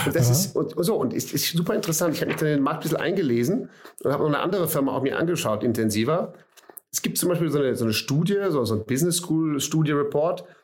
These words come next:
Speaker 1: die sagen, fünfzig Prozent der Erwachsenen auf allen Ebenen werden bis zwanzig achtundzwanzig mehrere Einkommensquellen haben. So, also ich glaube, wir sind uns alle einig, dass das Thema in Deutschland, du studierst irgendwas oder machst eine Ausbildung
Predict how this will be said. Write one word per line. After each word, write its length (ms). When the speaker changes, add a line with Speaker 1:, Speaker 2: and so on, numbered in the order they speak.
Speaker 1:
die 80
sagen, 480
fünfzig 680
Prozent 460
der 80
Erwachsenen 920
auf 300
allen 300
Ebenen 640
werden 280
bis 240
zwanzig 440
achtundzwanzig 960
mehrere 680
Einkommensquellen 880
haben. 280
So, 260
also 180
ich 80
glaube, 160
wir 80
sind 100
uns 220
alle 220
einig, 440
dass 240
das 140
Thema 260
in 120
Deutschland, 540
du 60
studierst 480
irgendwas 380
oder 100
machst 240
eine 80
Ausbildung 580